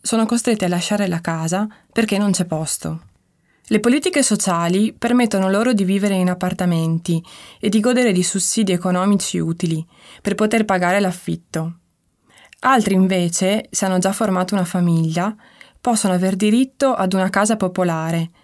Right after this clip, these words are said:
che non è lussuosa come quella italiana. Gli stipendi destinati ai lavoratori non qualificati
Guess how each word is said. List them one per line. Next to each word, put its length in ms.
che 80
non 160
è 100
lussuosa 600
come 200
quella 240
italiana. 580
Gli 140
stipendi 800
destinati 560
ai 40
lavoratori 580
non 160
qualificati 920